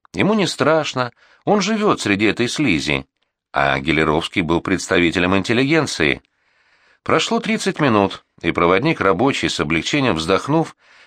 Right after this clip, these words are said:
приступил к выполнению своих прямых обязанностей.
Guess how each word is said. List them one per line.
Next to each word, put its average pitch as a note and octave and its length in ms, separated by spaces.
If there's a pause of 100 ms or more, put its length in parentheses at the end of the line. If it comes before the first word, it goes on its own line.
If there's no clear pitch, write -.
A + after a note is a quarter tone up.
приступил E3 540
к - 60
выполнению C#3+ 580
своих B2+ 340
прямых B2+ 380
обязанностей. C2+ 880